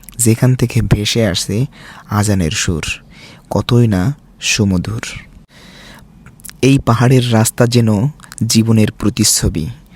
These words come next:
কখনো সোজা, কখনো পেঁচানো। একটা বাঁক পেরোলেই খুলে যায় নতুন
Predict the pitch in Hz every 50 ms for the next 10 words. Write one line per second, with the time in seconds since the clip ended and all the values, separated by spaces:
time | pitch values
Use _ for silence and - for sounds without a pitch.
0 | - - - - - - - 113 - 120 120 123 117 - - 113 107 - 92 90
1 | 101 131 135 - - - - - 98 95 - 113 107 104 - - 92 87 - 87
2 | 78 78 78 - - - - - - - - - - - - - - - - 107
3 | 113 - - - 110 107 120 104 101 104 - - - - 110 113 107 107 107 101
4 | 90 92 143 - - - - - - - - - - 123 117 117 113 117 101 98
5 | 95 101 117 123 - - 131 131